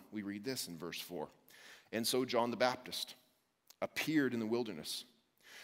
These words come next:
preaching a baptism of repentance for the forgiveness of sins. The whole Judean countryside and all the people of Jerusalem went out to see him. Confessing their sins, they were baptized by him in the Jordan River. John wore clothes made of camel's hair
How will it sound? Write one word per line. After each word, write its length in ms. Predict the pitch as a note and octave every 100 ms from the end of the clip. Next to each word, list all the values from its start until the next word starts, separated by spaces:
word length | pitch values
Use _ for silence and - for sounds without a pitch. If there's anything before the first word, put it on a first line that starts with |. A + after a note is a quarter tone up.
| - -
preaching 320 | D3+ D3 D#3
a 60 |
baptism 640 | B2+ C3 C3+ - - B2 B2
of 100 | A2
repentance 580 | A2+ - C3 B2+ G#2 F#2
for 140 | A2
the 80 | G#2+
forgiveness 460 | A#2+ A2+ B2 B2
of 180 | G#2+ - - _ _ _ -
sins. 320 | - - - _ _ _ - - -
The 120 | C3+
whole 360 | C3+ - E3+ F3
Judean 440 | F3 E3 D#3+ D3+
countryside 580 | C3 D3+ - C3+ C3 A2+
and 80 | A#2
all 220 | A#2 D#3+
the 80 | -
people 260 | D#3+ C#3
of 80 | C#3
Jerusalem 340 | B2+ C#3+ C3+ B2
went 140 | B2+
out 80 | B2
to 80 | B2
see 200 | - C3+
him. 200 | G#2+ F#2 - - -
Confessing 680 | - C#3+ - D#3 - E3+ D3+
their 120 | D3
sins, 400 | C3 D3+ D3 B2+
they 120 | B2
were 80 | B2
baptized 680 | A2+ B2 D3 - C3 B2 B2
by 160 | A#2+
him 160 | B2 B2+
in 60 |
the 60 | B2
Jordan 320 | G#2+ B2+ B2+
River. 280 | B2 A#2+ A2 - - - - -
John 280 | - D#3 F3
wore 140 | E3 D3+
clothes 480 | - D#3 D#3 D#3+
made 140 | D3 B2+
of 100 | -
camel's 400 | C#3+ D3+ E3 D#3
hair 320 | E3+ D#3+ D#3